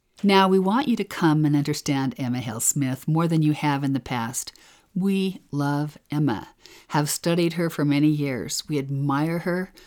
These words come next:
we honor her, and we desire for you to know her more intimately. Emma was born July tenth, eighteen oh four, in Harmony Township,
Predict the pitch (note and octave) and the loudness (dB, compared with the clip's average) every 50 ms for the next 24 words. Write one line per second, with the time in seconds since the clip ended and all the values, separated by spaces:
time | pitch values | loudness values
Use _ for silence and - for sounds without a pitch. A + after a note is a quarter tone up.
0 | - - _ - C3+ A#2+ - - - C#3+ D3 D#3 E3 E3+ E3 D#3 F#3 F3 E3+ E3+ | -20 -10 _ -4 -4 -4 -4 -4 -2 0 2 4 4 2 2 0 0 0 0 0
1 | F#3 F#3+ - - - - - _ - D#3+ E3 E3 D#3+ D3+ D#3+ D#3 - E3+ D#3 D3+ | -2 -6 -10 -16 -20 -20 -12 _ 0 4 4 4 4 4 2 0 2 2 2 2
2 | D3+ D3+ D3+ - F3 D#3+ D3+ D3 D3 D3 D3+ D3+ C#3+ C#3 C#3 - D#3 C#3+ C#3+ C#3 | 2 0 0 -2 -2 0 0 2 2 4 4 4 2 2 0 -2 -2 -2 -2 -2
3 | C3+ C3 - - C#3 C3+ - - D3 C3+ A#2 - B2 A#2+ A#2 B2 C3 - _ _ | -2 -2 -2 -2 -4 -4 -2 -2 -2 -2 -2 -4 -4 -6 -6 -6 -8 -12 _ _
4 | _ - - - - - - - _ - F#3+ A3+ B3 E3 D3+ F#3+ F#3+ E3+ E3 - | _ -20 -20 -20 -20 -20 -20 -14 _ 0 2 4 6 6 6 4 2 0 -2 -2
5 | - - D3+ D3 D3+ D#3+ - - C3+ C#3 C#3 C#3+ C#3 - - F#3 E3 C3 B2+ D3+ | -2 2 4 4 4 4 2 0 -2 -2 -2 -2 -2 -2 2 2 2 2 2 0
6 | D#3 D3 D3+ - D#3 C#3+ C3+ C3+ C3+ - - - E3 D#3 C#3+ C#3 D3 D#3 D3 - | -2 -2 -2 -2 -2 0 0 -2 -2 -6 -6 -2 0 0 2 2 0 -2 -4 -4
7 | - A#3+ A#3+ A#3 G3 E3 C#3+ C3+ C#3 D3 - - E3 D#3+ D#3 D#3+ - - C#3 B2+ | -2 2 4 4 4 4 4 2 2 0 0 0 0 2 2 2 0 -2 -4 -6
8 | - | -8